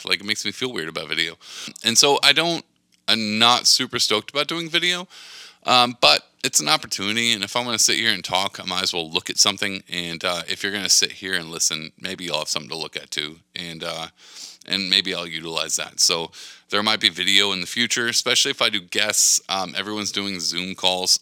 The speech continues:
I've l-, literally not done a Zoom call ever. So th-, it would be my first if I did a podcast with somebody through Zoom.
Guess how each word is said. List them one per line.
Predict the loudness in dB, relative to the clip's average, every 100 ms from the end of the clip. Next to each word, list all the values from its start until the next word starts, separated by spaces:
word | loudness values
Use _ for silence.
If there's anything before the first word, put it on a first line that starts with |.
| 0
I've | 0 0 -2 -8 -16
l-, | -18 _ _ _ -12
literally | -6 -4 -2 -4 -6 -10 -14
not | -10 2 2 2 2
done | 0
a | 2
Zoom | -4 -4 -6
call | -6 -6 -6 -12 _ -20 _ _ _ _
ever. | 4 4 2 -12 -14 2
So | 4 4 0
th-, | -2 -4
it | -2
would | -2 -2
be | -2
my | -4
first | -4 -6 -2 -4 -4
if | -2
I | 0
did | 2 0
a | 2 2 2 -6
podcast | -4 -2 0 -2 -2 -8
with | -12 -12 -2
somebody | -2 -2 -4 -6
through | -8 -4
Zoom. | -4 -4 -10